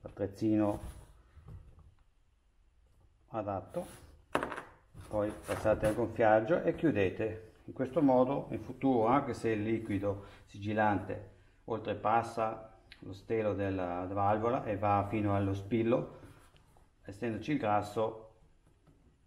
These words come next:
la colla non si può, non può otturare lo spillo e quindi anche dopo un, un certo periodo, anche con la colla ma-, magari secca, lo spillo è sempre libero e fa uscire l'aria.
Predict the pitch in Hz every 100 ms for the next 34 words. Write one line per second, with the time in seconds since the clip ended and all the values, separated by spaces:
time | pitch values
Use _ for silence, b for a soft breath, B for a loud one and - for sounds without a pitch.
0 | - 117 104 117 107 107 104 107 107 117
1 | - 101 101 101 101 101 - B B B
2 | B - 101 107 107 110 98 98 98 95
3 | 95 95 98 - 104 107 104 101 104 101
4 | 104 104 104 104 101 104 104 101 98 98
5 | B B B - 107 101 104 101 110 107
6 | 110 113 110 113 123 - - - - 107
7 | 101 101 104 101 98 104 104 101 95 -
8 | - - _ - - 104 101 104 110 110
9 | 104 - 107 107 - 101 - 113 107 101
10 | 98 110 107 101 107 104 104 107 107 92
11 | 101 98 98 104 98 95 90 92 90